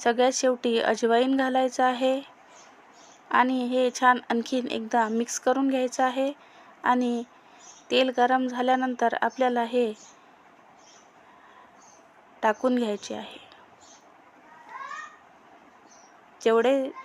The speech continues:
तुम्हाला मावतील त्या पद्धतीने तुम्ही टाकून घ्यायचे आहे आणि थोडेफार कडक झाले की आपण ते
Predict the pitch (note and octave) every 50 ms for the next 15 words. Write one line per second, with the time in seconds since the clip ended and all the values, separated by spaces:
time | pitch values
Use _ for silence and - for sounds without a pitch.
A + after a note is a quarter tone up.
0 | - - - B3+ B3 B3+ B3+ B3+ B3 A#3 G#3+ A3+ - - - - - - - -
1 | - - A#3+ A#3+ A#3+ - B3+ B3 A#3 G#3+ - A#3 A#3+ - A#3+ A3+ A#3 B3 B3 B3+
2 | B3 B3 B3+ - C4 B3 B3+ C4 B3+ C4 - - G#3+ G#3 - B3 B3 B3 B3+ B3+
3 | B3 B3 - C4 B3+ C4 B3+ C4 C4+ C#4 D4+ - - - - - - _ _ -
4 | - - _ - - - - - - - - - - - _ - - B3 B3 B3+
5 | B3+ B3+ B3 A#3+ A#3 A#3 - - - - - - - - - - - B3 B3 A#3+
6 | C4 B3+ - - C4 B3+ A#3+ A3+ A3+ - - - - - - - _ - - _
7 | - - - - - - - _ _ - - - A#3+ A#3 B3 A#3+ A3+ A#3 B3+ B3+
8 | B3+ B3 A#3 A3 - - B3 B3 A#3 G#3+ G#3+ - - - - - - A3 A3+ -
9 | - - A#3 A3 G#3+ G#3+ - - - - - - - - - - - - - -
10 | _ _ B3+ B3 A#3+ A3+ A3